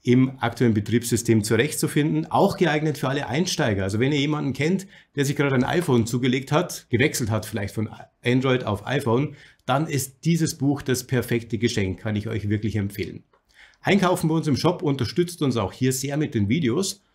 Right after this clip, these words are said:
und schreibt am besten gleich noch einen Kommentar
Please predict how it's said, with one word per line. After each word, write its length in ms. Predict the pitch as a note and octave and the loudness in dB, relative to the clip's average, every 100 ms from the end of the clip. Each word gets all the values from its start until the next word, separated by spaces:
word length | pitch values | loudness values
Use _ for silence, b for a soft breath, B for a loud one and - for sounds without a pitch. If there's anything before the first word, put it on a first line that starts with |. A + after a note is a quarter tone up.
| _ - | _ 4
und 320 | G3+ A#3+ - _ _ _ | 4 4 -2 _ _ _
schreibt 220 | - D3+ C3 | -6 -4 0
am 100 | A2 | 0
besten 280 | B2 C3 | 0 0
gleich 260 | A2 G2+ A#2 | 0 0 0
noch 220 | B2+ A2+ | -2 -2
einen 260 | A2 G#2+ G2+ | -2 0 0
Kommentar 720 | G2+ F#2+ - C#3 G3+ - | -2 -4 2 4 2 -2